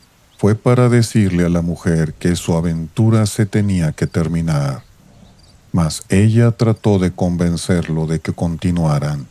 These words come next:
viéndose en secreto. Dicen que cuando ella lo abrazó, un viento fuertísimo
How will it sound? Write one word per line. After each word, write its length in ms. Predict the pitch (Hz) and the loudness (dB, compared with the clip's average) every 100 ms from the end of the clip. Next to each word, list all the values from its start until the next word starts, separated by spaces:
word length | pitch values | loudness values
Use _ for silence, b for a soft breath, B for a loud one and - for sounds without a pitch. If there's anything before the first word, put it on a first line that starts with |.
| - | -6
viéndose 680 | 110 120 110 90 80 - 82 | 0 2 4 2 0 -2 -4
en 120 | 80 | -4
secreto. 720 | - 80 82 73 - 69 64 - _ _ _ _ _ _ _ - | -4 -2 -2 -2 -4 -6 -6 -12 _ _ _ _ _ _ _ -8
Dicen 480 | 82 90 90 101 95 | 0 0 2 0 0
que 160 | 101 92 | 0 0
cuando 480 | 98 92 95 98 | 2 2 4 4
ella 300 | 90 80 85 | 4 2 0
lo 140 | 85 87 | 0 0
abrazó, 680 | 90 92 85 - 71 64 - _ _ _ _ _ - | 0 0 -2 -4 -4 -4 -12 _ _ _ _ _ 0
un 280 | 113 131 135 | 4 4 4
viento 560 | 131 113 104 - 107 | 4 4 0 0 0
fuertísimo 960 | 95 110 107 98 107 82 87 82 76 | 0 0 0 -2 -2 -2 -2 0 -2